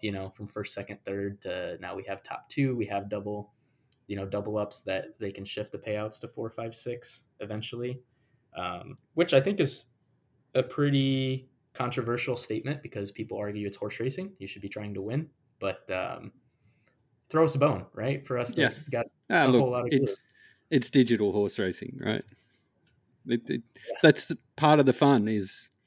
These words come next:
Speaker 2: you know, you can do all these crazy things where you're actually trying to find a home for, for all your horses, because, you know, without a,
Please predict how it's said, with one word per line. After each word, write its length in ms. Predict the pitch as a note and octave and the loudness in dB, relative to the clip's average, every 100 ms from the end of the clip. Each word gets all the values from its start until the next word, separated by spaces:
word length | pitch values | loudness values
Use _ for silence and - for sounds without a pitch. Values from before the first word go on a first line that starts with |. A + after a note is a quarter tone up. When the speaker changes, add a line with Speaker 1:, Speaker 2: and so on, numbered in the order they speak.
| _ - - _ | _ -20 -20 _
Speaker 2:
you 100 | C#3+ | 4
know, 200 | B2 A2+ A2 _ _ _ _ _ _ _ _ _ - - - - | 6 6 2 _ _ _ _ _ _ _ _ _ -16 -14 -18 -4
you 160 | C3+ | 0
can 160 | B2+ C#3+ | 8 8
do 200 | B2+ C3+ | 12 12
all 160 | C#3+ C3+ | 12 12
these 140 | B2 | 10
crazy 360 | - A#2 G#2 A2 | 8 6 6 2
things 400 | A2 F#2+ G2+ - | -2 -4 -6 -6
where 100 | G#2 | -4
you're 140 | G2+ | -4
actually 480 | G#2 - G#2+ G#2 A2 _ _ _ _ _ _ - | -8 -4 -4 -4 -8 _ _ _ _ _ _ 2
trying 280 | - C#3+ D3 | 10 12 12
to 60 | |
find 300 | - C3+ A#2+ | 10 6 6
a 60 | A2 | 6
home 340 | A#2+ A2+ G#2+ | 6 6 4
for, 360 | G#2 A#2+ G#2+ G#2+ | 2 4 4 0
for 180 | - G#2+ | -6 -6
all 200 | - G#2+ | -2 -2
your 160 | G#2 G2+ | 0 -2
horses, 560 | G#2 G#2 - C#3 - - | -2 -4 -8 -12 -14 -8
because, 720 | A2 - G#2+ G2+ - - - _ _ _ | -8 -4 -4 -4 -10 -14 -16 _ _ _
you 120 | C#3+ | 4
know, 80 | A2+ | 6
without 320 | A#2 B2 B2+ | 6 6 6
a, 180 | A2+ | 4